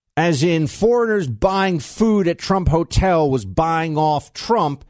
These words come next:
and his foreign policy. That was the argument they were ma-, and just to be very clear, that was really an argument that they were making.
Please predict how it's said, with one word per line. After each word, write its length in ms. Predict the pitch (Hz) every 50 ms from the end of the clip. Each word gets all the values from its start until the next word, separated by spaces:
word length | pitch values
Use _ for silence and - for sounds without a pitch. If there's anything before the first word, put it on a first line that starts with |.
| _ _ _ _ _
and 200 | - 170 165 151
his 120 | 147 143
foreign 300 | - - 143 127 117 113
policy. 580 | 101 - 92 82 80 85 87 - - - - - _ _ _ _ _ _ _ -
That 400 | 82 87 95 - 170 185 202 208
was 140 | 214 160
the 140 | - 185 165
argument 400 | 147 139 139 120 123 120 104 -
they 100 | 107 104
were 100 | 104 107
ma-, 80 | 101 101 -
and 120 | - 156
just 220 | - 262 - -
to 80 | - 247
be 80 | 247 262
very 240 | 202 226 220 202
clear, 340 | - - 208 180 127 98 - _ -
that 240 | 113 131 160 185 175
was 160 | 180 127 131
really 240 | 180 190 180 170 160
an 60 | 147
argument 320 | 143 143 131 117 101 87
that 80 | - 90
they 100 | 104 92
were 140 | 92 95 90
making. 340 | 95 90 85 - - -